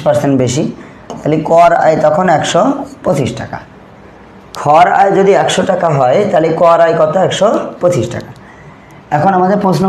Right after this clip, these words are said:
করছে খ এর আয় ক এর আয়ের কত শতাংশ, খ এর আয়টা ক এর আয়ের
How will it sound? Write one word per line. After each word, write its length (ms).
করছে 220
খ 20
এর 100
আয় 220
ক 20
এর 100
আয়ের 200
কত 140
শতাংশ, 300
খ 40
এর 180
আয়টা 240
ক 20
এর 160
আয়ের 180